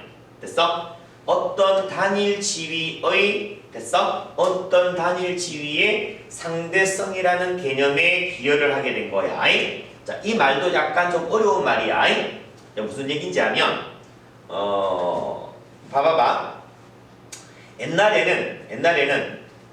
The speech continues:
절대적 기준이 있었니, 없었니? 있었어.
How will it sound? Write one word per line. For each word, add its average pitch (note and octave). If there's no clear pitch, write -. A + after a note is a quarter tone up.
절대적 F#3+
기준이 E3+
있었니, -
없었니? -
있었어. A#2